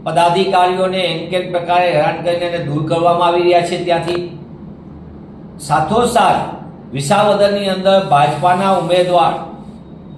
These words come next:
જે પોતે મતદાન મથકની અંદર પ-, પોતાના પક્ષનું નિશાન ચિહ્ન સાથે પ્રચાર કરતો હોય તેવો પોતાનો ફોટો જ એમને Facebook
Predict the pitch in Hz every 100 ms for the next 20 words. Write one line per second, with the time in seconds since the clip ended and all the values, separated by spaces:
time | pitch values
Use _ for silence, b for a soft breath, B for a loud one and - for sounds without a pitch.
0 | 135 160 202 214 180 185 185 208 185 170
1 | 170 196 208 202 180 196 190 202 196 180
2 | 185 190 196 196 196 - - - - -
3 | - - - 175 156 147 156 156 190 202
4 | 214 214 208 180 - 190 196 202 170 160
5 | - - - - - - 131 139 196 233
6 | 226 196 196 - 170 170 196 143 - -
7 | B B B B 151 147 208 233 220 202
8 | 208 208 - 190 196 196 180 185 202 240
9 | 240 160 170 233 233 226 202 175 175 175
10 | 190